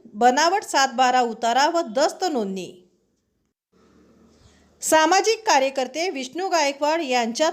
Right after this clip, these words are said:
तक्रार अर्जातून घटना उघड. सोलापूर येथील करमाळा पोलीस ठाण्यात गुन्हा दाखल.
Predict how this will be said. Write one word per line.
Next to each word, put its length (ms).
तक्रार 320
अर्जातून 600
घटना 340
उघड. 380
सोलापूर 580
येथील 360
करमाळा 460
पोलीस 460
ठाण्यात 440
गुन्हा 320
दाखल. 440